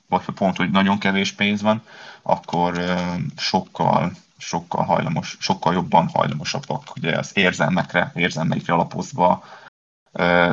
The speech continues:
dönteni. Mondtad, hogy most ugye egy másik szintre is léptél, és igen, itt, hogyha sok pénz van, akkor, á, megengedhetem magamnak ezt is, azt is, azt is, és akkor így egy csomó forrás bejön az ember életébe, ami,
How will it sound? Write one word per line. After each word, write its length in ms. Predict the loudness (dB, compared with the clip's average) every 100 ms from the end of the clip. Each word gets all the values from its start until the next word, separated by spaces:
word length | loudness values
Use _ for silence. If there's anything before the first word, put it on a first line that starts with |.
| 0
dönteni. 680 | 2 4 4 4 4 4 2
Mondtad, 320 | 0 0 -2
hogy 120 | -2
most 220 | -2 -2
ugye 100 | -4
egy 180 | -4 -4 -12 -2
másik 320 | 2 2 0
szintre 380 | -4 -4 -2 -2
is 120 | -4
léptél, 600 | -2 -2 0 4 4 4 -2 -18 -20 -20
és 180 | -8 -4
igen, 240 | 0 2 2
itt, 480 | -2 -6 -8 -10 -6
hogyha 600 | -4 -2 4 6 6 4 -2
sok 320 | 0 0 2
pénz 260 | 0 2
van, 180 | 0 -2
akkor, 600 | -4 -8 -4 -2 -2 -6 -2
á, 260 | 2 4 4
megengedhetem 580 | 2 2 0 0 -2
magamnak 340 | -2 -2 -4 2
ezt 280 | 2 0 -6
is, 140 | 0
azt 260 | 2 2 -4
is, 160 | -4
azt 320 | -4 -4 -6
is, 220 | -4 -4 -6
és 120 | -8
akkor 260 | -8 -4
így 120 | -2 -2
egy 80 |
csomó 260 | -2 -6 -8
forrás 420 | -2 0 2 0
bejön 220 | 0 -2 -2
az 100 | -4
ember 240 | -4 -2
életébe, 440 | 0 0 0 -4
ami, 180 | -4 -6